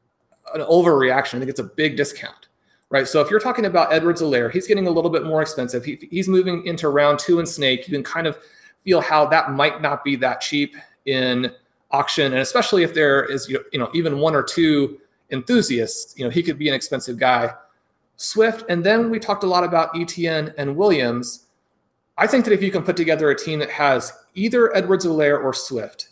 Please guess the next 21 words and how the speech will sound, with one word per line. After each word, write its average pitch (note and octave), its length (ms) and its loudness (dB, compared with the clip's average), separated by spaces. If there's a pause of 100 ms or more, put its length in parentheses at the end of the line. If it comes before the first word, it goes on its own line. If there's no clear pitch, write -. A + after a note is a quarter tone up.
(540)
and C#3+ 200 -2
then D#3 360 2
a C3 80 -4
second G#3 320 0
running D#3 240 -4
back C3+ 220 0
of A#2+ 240 -6
either F3 260 0
E E3 140 -4
T D3 220 -2
N C#3 340 -2
or B2 180 -2
Williams, C#3 640 0 (340)
then G3 160 2
you A#3+ 80 2
have F3 440 0
a D3+ 80 4
running D#3 360 0
back D#3 380 0 (340)
start - 640 2 (300)
that D3 380 2